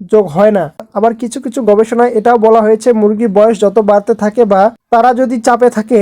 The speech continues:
তাদের ডিমের রং হালকা হতে শুরু করে। যেসব মুরগি ডিম ও মাংস দুটি উৎপাদনের জন্য পালন করা হয় সেগুলো লাল ডিম পেড়ে থাকে। এখন প্রশ্ন হলো এই রং তারতম্যের জন্য ডিমের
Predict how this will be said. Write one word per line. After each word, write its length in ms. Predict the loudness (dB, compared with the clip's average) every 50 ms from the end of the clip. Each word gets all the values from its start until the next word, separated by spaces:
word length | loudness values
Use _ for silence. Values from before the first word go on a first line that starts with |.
| 2 2 0 0 _
তাদের 380 | 0 0 2 2 0 0 0
ডিমের 280 | -2 -2 0 2 0 0 0 0
রং 240 | 0 2 2 0
হালকা 400 | -2 -2 -2 -2 0 2 0 0
হতে 220 | 2 0 0 -2 -2
শুরু 220 | -2 -2 -2 -2 2
করে। 320 | 2 2 2 2 0 -4 -8 -14 _ _ _ _ _ -4
যেসব 280 | -4 -2 0 0 0 0
মুরগি 340 | 0 0 0 0 0 -2
ডিম 240 | 0 2 2 2 2 0 0
ও 60 | 0 0
মাংস 320 | 2 2 0 0 0 0
দুটি 380 | -2 0 0 -2 -2 -2 -6 -8
উৎপাদনের 400 | -4 0 2 2 4 2 2 2
জন্য 200 | 2 0 0 0
পালন 340 | 0 0 2 2 2 0 0
করা 260 | 2 2 2 2 2
হয় 280 | 2 2 2 2 0
সেগুলো 380 | 0 -2 -2 0 0 2 2 4 4 4 2
লাল 260 | 2 2 2 0 0
ডিম 160 | -2 -2 -4 -4
পেড়ে 240 | -2 0 0 0 0
থাকে। 320 | -2 -4 -4 -4 -6 -6 -8 -10 _ _
এখন 240 | -6 -4 -2 -2 -2
প্রশ্ন 300 | 0 0 -2 0 0 0 2
হলো 180 | 2 2 2 2 0 2
এই 160 | 2 2 4
রং 260 | 4 4 2 2 0 0
তারতম্যের 680 | 0 0 0 0 0 0 0 0 2 2 0 0 2
জন্য 280 | 2 0 2 0 -2
ডিমের 280 | 0 0 2 2 0